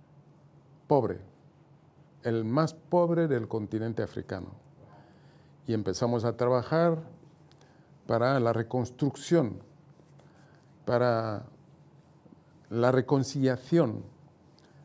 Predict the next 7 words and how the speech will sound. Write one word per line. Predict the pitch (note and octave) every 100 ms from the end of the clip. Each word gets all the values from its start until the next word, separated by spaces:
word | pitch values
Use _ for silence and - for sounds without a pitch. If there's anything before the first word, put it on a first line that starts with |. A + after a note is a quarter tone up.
| -
de | A2+ G#2 A2+ A2 G#2 G2+ - - - - - - - - - -
todo | C3+ C#3+
el | C3+ A2+
pueblo | - C3 C#3
de | A#2+
Guinea | A2+ B2 B2
Ecuatorial. | G#2+ G#2+ A#2 A#2 E3 D#3+ G2+